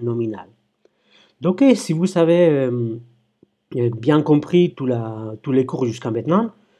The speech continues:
vous pouvez déjà imaginer qu'est-ce qu'il va passer. On vient de vous expliquer que l'inflation,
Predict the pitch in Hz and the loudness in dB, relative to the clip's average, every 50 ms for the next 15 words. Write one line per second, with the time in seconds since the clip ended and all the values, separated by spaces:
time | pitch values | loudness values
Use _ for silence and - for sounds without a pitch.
0 | _ _ _ _ _ _ _ _ _ 127 120 117 147 139 120 127 120 135 139 127 | _ _ _ _ _ _ _ _ _ -14 -2 0 0 2 2 0 2 2 2 4
1 | 127 123 120 120 127 156 202 220 202 151 120 - - 117 117 117 113 147 143 139 | 4 2 0 0 0 0 0 0 -2 -4 -8 -8 -8 -6 -4 -4 -4 -4 -6 -4
2 | - 147 131 123 - - _ _ _ _ _ _ _ _ _ - 135 139 160 170 | -2 -2 -2 -2 -6 -12 _ _ _ _ _ _ _ _ _ -8 -2 4 4 4
3 | 156 139 139 139 143 139 - 139 120 - - 147 143 139 - 165 165 165 165 165 | 6 6 2 0 0 -2 -4 -6 -6 -6 -4 -4 -4 0 4 6 6 6 6 4
4 | - - 160 170 170 156 - - - _ _ - - 127 123 131 143 139 - - | 2 4 6 6 6 4 2 -4 -16 _ _ -10 -6 -4 -4 -2 -4 -4 -2 -2
5 | 143 143 135 139 - 170 165 156 139 120 - | -2 -2 -2 0 2 4 4 4 2 0 -6